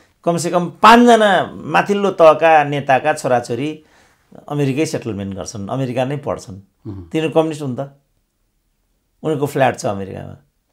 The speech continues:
Speaker 2: मह्म।
Speaker 1: अमेरिकामै बिहा गर्छन् उनीहरू।
Speaker 2: मह्म।
Speaker 1: त्यस कारणले यो कम्युनिस्टको जुन भूत हो, त्यो तपाईँहरूले निकालेर फाल्दिए हुन्छ।
Speaker 2: जनयुद्धमा अमेरिकी साम्राज्यवाद मुर्दाबाद भन्थ्यो, होइन?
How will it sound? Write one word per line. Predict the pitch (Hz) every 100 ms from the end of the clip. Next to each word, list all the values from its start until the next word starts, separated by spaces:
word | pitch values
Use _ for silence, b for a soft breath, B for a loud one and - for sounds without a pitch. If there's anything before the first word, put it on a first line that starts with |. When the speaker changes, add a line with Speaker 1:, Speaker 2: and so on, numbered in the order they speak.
| 113
Speaker 2:
मह्म। | 95 92 82 _ _ _ _ _ _ _ _ _ -
Speaker 1:
अमेरिकामै | 147 139 156 165
बिहा | 147 139
गर्छन् | 117 101 107
उनीहरू। | 101 101 95 92 _ -
Speaker 2:
मह्म। | 98 95 95 _ _ _ _ _ _ _ _ _ _ _ _ _ _ _ _ _ _ _ _ _ -
Speaker 1:
त्यस | 147
कारणले | 175 170 165
यो | 165
कम्युनिस्टको | 160 185 208 220 226 - 208
जुन | 175 160
भूत | 117 156 156
हो, | 156 180 - b b b
त्यो | 196 220 233 226 - _ -
तपाईँहरूले | 151 147 135 147 151 -
निकालेर | 135 131 98
फाल्दिए | 107 123 113 104
हुन्छ। | 87 85 92 _ _ 113
Speaker 2:
जनयुद्धमा | 156 185 185 170 175 180 165
अमेरिकी | 175 170 160
साम्राज्यवाद | 156 151 156 147 147 151 151
मुर्दाबाद | 143 139 135 127 120
भन्थ्यो, | 101 92 95
होइन? | 127